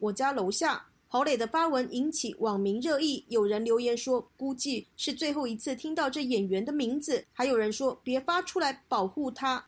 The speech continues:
另外有人说，“有心又善良的演员。”还有人反讽说，“斗争伟大、感恩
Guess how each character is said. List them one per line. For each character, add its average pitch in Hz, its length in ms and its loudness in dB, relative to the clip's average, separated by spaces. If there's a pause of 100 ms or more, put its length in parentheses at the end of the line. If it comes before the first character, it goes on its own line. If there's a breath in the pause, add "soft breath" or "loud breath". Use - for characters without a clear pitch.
另 294 140 -2
外 285 120 4
有 220 160 2
人 190 120 0
说 247 380 -2
，“有 226 220 2
心 294 260 -2
又 285 160 0
善 339 240 -2
良 254 160 2
的 269 80 2
演 233 320 0
员。” 202 260 0 (160)
还 - 200 -6
有 247 120 4
人 214 280 0
反 185 280 -4
讽 269 220 0
说 254 400 -2
，“斗 330 180 2
争 311 340 -4
伟 220 200 2
大、 285 380 0
感 208 220 0
恩 262 220 -2